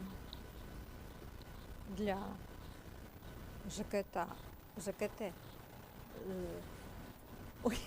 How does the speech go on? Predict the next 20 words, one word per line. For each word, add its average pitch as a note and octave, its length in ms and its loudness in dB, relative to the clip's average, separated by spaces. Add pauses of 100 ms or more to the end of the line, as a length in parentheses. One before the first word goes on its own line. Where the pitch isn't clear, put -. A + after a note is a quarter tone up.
(120)
<laughs> - 200 -2
як B3+ 100 4 (300)
його, - 120 2 (800)
для G#3+ 260 8
шлунку, G3+ 560 6
скажімо F3 320 0 (180)
так. E3 100 0 (1160)
А, F#3+ 460 6 (2000)
а G3 120 6
погано B3+ 400 10
для, A3+ 160 12
е, G#3+ 400 8 (720)
в, A3+ 60 6
в G#3 40 6 (120)
політичному G#3+ 840 8
розумінні, G3 800 8 (680)
що G#3 260 8 (1300)
проблема A#3 500 10
глибше A#3 520 8
лежить. E3+ 600 2